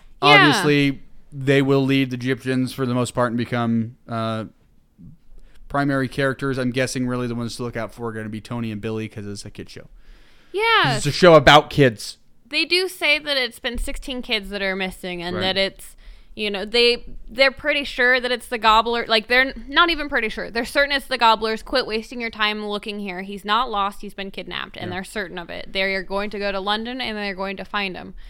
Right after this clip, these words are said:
Speaker 1: And, you know, this is kind of where the B story meets the A story because that is also where Lyra is going.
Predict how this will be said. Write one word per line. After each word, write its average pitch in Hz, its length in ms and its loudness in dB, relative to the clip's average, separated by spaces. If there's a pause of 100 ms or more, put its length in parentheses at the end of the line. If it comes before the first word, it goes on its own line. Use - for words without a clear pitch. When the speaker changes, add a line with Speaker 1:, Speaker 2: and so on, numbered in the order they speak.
(220)
Speaker 1:
And, 190 440 -6
you 220 160 -6
know, 196 300 -6
this 226 160 -10
is 226 100 -14
kind 220 220 0
of 220 100 -4
where 214 420 -2 (600)
the 196 180 -6
B 220 140 -4
story 214 300 -4
meets 202 220 -6
the 214 100 -6
A 226 120 -2
story 175 300 -8
because 180 720 -6 (760)
that 196 280 2
is 202 140 -4
also 208 320 -4
where 208 200 -2
Lyra 226 320 2
is 185 100 -6
going. 180 300 -8